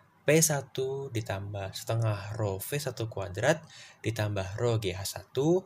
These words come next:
sama dengan P dua ditambah setengah rho V dua kuadrat ditambah rho G H dua.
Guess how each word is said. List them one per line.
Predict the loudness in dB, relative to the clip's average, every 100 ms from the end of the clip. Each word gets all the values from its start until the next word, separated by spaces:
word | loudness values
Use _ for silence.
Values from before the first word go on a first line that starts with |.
| -6 -16
sama | -10 -8 -6 -6
dengan | -6 -6 -6 -10 -2
P | 0 2
dua | 2 2 2 -2
ditambah | -6 -8 -8 -8 -8
setengah | -6 -4 -4 -6 -8 -18 _ -6
rho | 0 0 0
V | -4 -4 -4
dua | -4 -6 -6 -6
kuadrat | -8 -4 -4 -2
ditambah | -4 -6 -6 -4 -6 -4
rho | -2 -2
G | -2 -4
H | -4 -6 -6
dua. | -6 -2 -2 -2